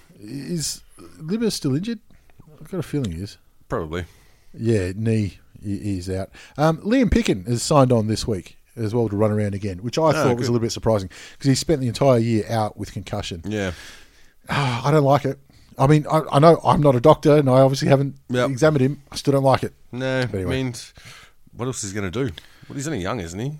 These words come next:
Speaker 1: No, no, he's, he, he, he looks seventeen, but he's
Speaker 2: Yeah.
Speaker 1: thirty-one, I think.
Speaker 2: Is he really? Shit, I thought, yeah.
Speaker 1: Something like that.
Speaker 2: I literally thought he was, like, twenty-six. There you go.
Speaker 1: Yeah, he's, he's always looked like that.
Speaker 2: Yeah.
Speaker 1: Um, will the bruise-free Tigers still be enough?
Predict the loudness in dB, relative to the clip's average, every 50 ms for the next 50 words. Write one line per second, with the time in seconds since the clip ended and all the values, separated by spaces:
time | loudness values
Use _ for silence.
0 | -10 -6 -2 2 2 4 4 2 0 -2 -4 -4 -6 -8 -6 -4 -4 -4 -4 -6
1 | -6 -4 -4 -4 -4 -6 -6 -4 -2 2 2 2 2 2 -2 -2 -2 -4 -4 -6
2 | -6 -6 -6 -6 -8 -6 -4 -2 -2 0 2 2 0 0 -2 -6 -10 -14 -18 -20
3 | _ _ _ _ _ _ -20 -14 -10 -10 -8 -8 -8 -10 -10 -10 -12 -10 -10 -8
4 | -8 -8 -8 -10 -12 -14 -16 -16 -18 -18 -20 -20 -18 -16 -14 -12 -6 -4 -2 -2
5 | -2 -4 -8 -10 -12 -12 -12 -10 -10 -10 -10 -10 -10 -10 -8 -8 -8 -8 -10 -12
6 | -10 -10 -10 -10 -8 -10 -12 -14 -16 -18 -20 -20 _ _ _ _ -12 -10 -8 -6
7 | -6 -8 -8 -12 -14 _ -8 -6 -6 -6 -6 -8 -4 -2 0 0 2 0 0 0
8 | 0 2 4 2 2 0 -2 -8 -10 -10 -10 -10 -12 -14 -16 -18 -20 -12 -8 -6
9 | -4 -4 -6 -8 -12 _ 4 6 6 6 6 4 -2 -10 _ _ _ _ -14 -6
10 | -2 0 0 0 -2 -6 -10 _ _ -2 2 2 2 4 6 6 6 6 4 2
11 | 2 2 2 2 4 4 4 4 6 4 2 0 0 0 0 2 2 0 0 -2
12 | -4 -6 -10 -18